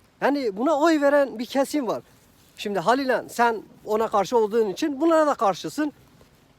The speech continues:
E, o da doğru. Şimdi altı milyon halkın H D P'ye oy vermesi kabul edilecek bir şey mi? Değil.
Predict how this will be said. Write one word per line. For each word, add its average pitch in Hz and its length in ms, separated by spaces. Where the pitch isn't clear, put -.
E, - 80
o 220 120
da 320 160
doğru. 226 340
Şimdi 151 200
altı 175 320
milyon 202 380
halkın 202 580
H 202 120
D 196 100
P'ye 202 180
oy 220 220
vermesi 202 320
kabul 214 280
edilecek 202 600
bir 165 140
şey 294 200
mi? 269 220
Değil. 240 280